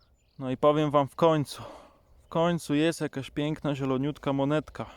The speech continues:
Naprawdę już saszetkę mam pełną, a chodzę jakieś, nie wiem, czterdzieści minut może ledwo. Saszetka pełna już polmosów, śmieci,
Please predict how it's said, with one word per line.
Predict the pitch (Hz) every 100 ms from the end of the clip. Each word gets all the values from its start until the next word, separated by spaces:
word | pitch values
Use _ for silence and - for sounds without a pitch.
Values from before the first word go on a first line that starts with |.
| - _ - _ - - - _ _ _ _ _ _ _ - _ _ _
Naprawdę | 135 127 160 160 160
już | -
saszetkę | 143 - 170 -
mam | 165 147
pełną, | - 165 170 170 143
a |
chodzę | 139 165 156
jakieś, | 151 - 147
nie | 160
wiem, | 151
czterdzieści | 139 - 143 151 151 -
minut | 165 151 139
może | 139 131
ledwo. | 139 127 113 131 - - - - - -
Saszetka | 151 165 175 -
pełna | 151 180 165
już | 156
polmosów, | - 156 160 165 - 147 -
śmieci, | 170 156 - 143